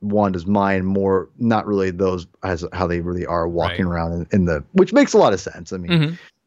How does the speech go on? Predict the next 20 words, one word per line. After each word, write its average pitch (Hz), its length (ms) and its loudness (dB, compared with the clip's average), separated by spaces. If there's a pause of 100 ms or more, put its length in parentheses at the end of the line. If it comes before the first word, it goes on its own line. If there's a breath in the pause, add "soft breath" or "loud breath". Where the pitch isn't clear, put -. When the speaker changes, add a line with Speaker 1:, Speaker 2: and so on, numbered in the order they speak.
Speaker 1:
and 135 120 2
whatever. 87 300 2
So, 135 380 4 (400 soft breath)
um, 139 640 2 (960)
yeah, 170 380 4
I, 190 420 -2 (160)
I, - 340 -12 (100)
I 175 120 2
think 190 220 -2
that 170 160 -2
there's 143 240 4
a 123 40 2
lot 113 360 0
to - 80 -16
play 107 320 0
there, 120 420 2 (180)
and 120 220 -2
I 113 100 0
think 113 280 -4
that, 101 300 0